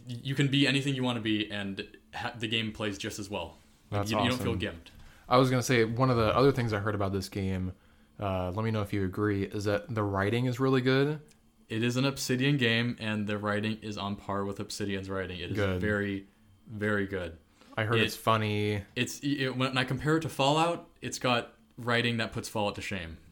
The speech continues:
Speaker 1: Like,
Speaker 2: Oh, okay.
Speaker 1: because the story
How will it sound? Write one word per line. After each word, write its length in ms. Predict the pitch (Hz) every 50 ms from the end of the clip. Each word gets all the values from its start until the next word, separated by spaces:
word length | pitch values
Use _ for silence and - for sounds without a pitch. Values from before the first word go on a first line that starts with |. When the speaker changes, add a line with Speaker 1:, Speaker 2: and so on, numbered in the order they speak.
| - -
Speaker 1:
Like, 140 | 104 104
Speaker 2:
Oh, 280 | 117 131 117 95 98 107 -
okay. 200 | 98 78 90 95 -
Speaker 1:
because 560 | - 113 120 117 113 107 101 98 - - - - _ _ _ _ - _ _ - _ - - - _ _ _ _ _ - - -
the 100 | 123 120
story 760 | - - - 151 151 156 151 147 147 143 139 123 - -